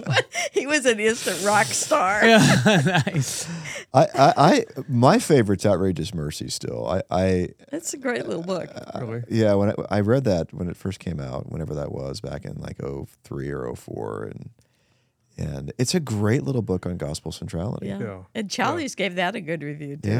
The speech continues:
Speaker 4: Yeah, Charlie's loved that book.
Speaker 3: Okay, so
Speaker 4: Yeah.
Speaker 3: what was next after Hidden in the Gospel?
Speaker 4: Uh, God.
Speaker 3: Marriage in Paradise?
Speaker 4: I think it was Marriage in, might have been Marriage in Paradise, yeah.
Speaker 1: No, no, The Secret of Spiritual Joy.
Speaker 4: Oh, yeah, The Secret of Spiritual Joy, uh, with, uh,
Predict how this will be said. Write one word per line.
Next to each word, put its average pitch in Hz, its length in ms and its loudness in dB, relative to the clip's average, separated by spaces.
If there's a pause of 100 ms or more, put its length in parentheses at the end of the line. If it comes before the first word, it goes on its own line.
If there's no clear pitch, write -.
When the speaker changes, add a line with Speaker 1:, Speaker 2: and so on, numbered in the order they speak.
(180)
Speaker 4:
Yeah, 98 40 -8 (120)
Charlie's 113 360 -4
loved 98 200 -8
that 98 100 -8
book. 92 240 -10 (100)
Speaker 3:
Okay, 123 160 6
so 131 140 2
Speaker 4:
Yeah. 123 40 6
Speaker 3:
what 143 100 6
was 127 160 0
next 107 320 2
after 87 540 -2 (680)
Hidden 101 220 -2
in 90 60 2
the 90 80 0
Gospel? 131 300 0
Speaker 4:
Uh, 120 920 -4 (500)
God. 131 260 -6
Speaker 3:
Marriage 107 220 4
in 104 80 -2
Paradise? 113 600 -2
Speaker 4:
I 131 60 -8
think 143 180 -4
it 143 40 -6
was 107 160 -6
Marriage 120 240 -6
in, 104 240 -10
might 117 100 -4
have 143 100 -6
been 107 160 -8
Marriage 107 320 -10
in 104 100 -12
Paradise, 107 640 -14
yeah. 107 200 -16 (160)
Speaker 1:
No, 220 220 -4
no, 190 340 -6
The 185 320 -8
Secret 233 400 -12
of 196 80 -10
Spiritual 214 420 -10
Joy. 104 360 -14 (580)
Speaker 4:
Oh, 151 100 4
yeah, 143 160 4
The 117 140 -2
Secret 131 320 -6
of 113 80 -12
Spiritual 113 400 -8
Joy, 90 380 -10 (220)
uh, 92 320 -8
with, 95 400 -12
uh, 90 380 -12